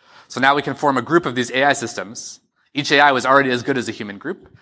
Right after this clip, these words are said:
Maybe this group of A Is is now better than any group of humans, or it's as good as, like, a much larger group of humans.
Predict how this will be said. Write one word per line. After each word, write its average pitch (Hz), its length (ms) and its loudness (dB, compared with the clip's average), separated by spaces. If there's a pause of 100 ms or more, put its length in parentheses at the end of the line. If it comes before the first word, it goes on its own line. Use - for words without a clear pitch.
Maybe 123 160 4
this 123 140 0
group 139 180 0
of 117 100 2
A 107 180 6
Is 107 100 2
is 104 80 -6
now 104 140 2
better 120 320 2
than 104 180 -2
any 110 180 -2
group 110 200 -8
of 104 100 -6
humans, 113 420 -8
or 98 60 -12
it's 95 160 -10
as 98 140 -12
good 113 120 -4
as, 95 120 -6
like, 98 100 0
a 101 60 -2
much 104 180 -4
larger 113 260 0
group 101 160 -10
of 92 100 -20
humans. 190 440 -10